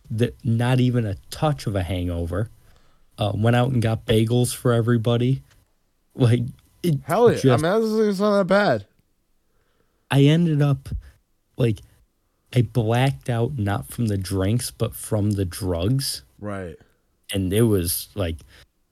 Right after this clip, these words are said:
Speaker 1: I remember getting
Speaker 2: That's
Speaker 1: into
Speaker 2: the
Speaker 1: a
Speaker 2: only thing is
Speaker 1: cab.
Speaker 2: if you ended up,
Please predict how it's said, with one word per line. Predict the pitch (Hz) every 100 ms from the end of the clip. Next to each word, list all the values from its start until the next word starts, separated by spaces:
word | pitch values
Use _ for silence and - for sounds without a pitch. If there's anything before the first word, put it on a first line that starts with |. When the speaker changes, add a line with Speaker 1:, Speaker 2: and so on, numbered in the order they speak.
| _ - -
Speaker 1:
I |
remember | 135 135 131 120
getting | 104 95 123
Speaker 2:
That's | 131 -
Speaker 1:
into | 120
Speaker 2:
the |
Speaker 1:
a | 107
Speaker 2:
only | 185
thing | 113 -
is | 151
Speaker 1:
cab. | 147
Speaker 2:
if | 135
you | 143 139
ended | 139 135
up, | 127 120